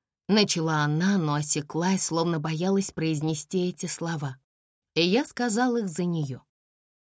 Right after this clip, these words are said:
«Миллион долларов, но только если он снимет фильм». А так бывает редко. Шанс — один из тысячи. Но этого я и не сказал. Пусть насладится моментом.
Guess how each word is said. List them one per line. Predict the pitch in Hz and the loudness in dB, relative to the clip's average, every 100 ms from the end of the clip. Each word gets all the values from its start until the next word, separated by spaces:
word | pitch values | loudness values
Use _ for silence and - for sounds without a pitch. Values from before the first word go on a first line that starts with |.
| _ - | _ -2
«Миллион | 170 220 285 370 277 | 4 6 6 6 6
долларов, | 202 185 190 233 - - _ _ _ _ | 4 4 2 -2 -8 -20 _ _ _ _
но | 165 190 196 | 2 6 6
только | 196 180 170 160 175 | 4 4 4 4 2
если | 190 202 - 185 | 4 4 2 0
он | 190 | 2
снимет | 190 - 147 143 156 196 | 0 -2 -2 0 -2 -4
фильм». | - 131 123 104 _ _ _ _ _ _ _ _ _ _ _ _ _ | -6 -4 -4 -8 _ _ _ _ _ _ _ _ _ _ _ _ _
А | 285 | 0
так | 285 339 180 | 2 2 2
бывает | 160 156 156 143 143 | 0 2 0 -2 -2
редко. | 151 147 - - _ _ _ _ | -2 -4 -8 -20 _ _ _ _
Шанс — | - - 165 190 247 - - _ _ _ - | -6 0 2 2 0 -6 -10 _ _ _ 4
один | 190 175 180 165 | 4 6 2 0
из | 151 - | -4 -4
тысячи. | 151 131 - 123 - - _ _ _ _ - | -4 -4 -8 -14 -16 -20 _ _ _ _ 4
Но | 220 | 6
этого | 247 240 185 | 6 6 2
я | 165 151 175 | 0 0 0
и | 160 | 0
не | 147 143 | 0 -4
сказал. | - 143 135 123 - _ _ _ _ - | -6 -6 -6 -10 -16 _ _ _ _ 4
Пусть | 262 320 254 | 6 6 4
насладится | 262 247 233 190 214 - 175 | 2 2 2 2 0 0 0
моментом. | 165 160 151 147 - | 2 2 0 -2 -8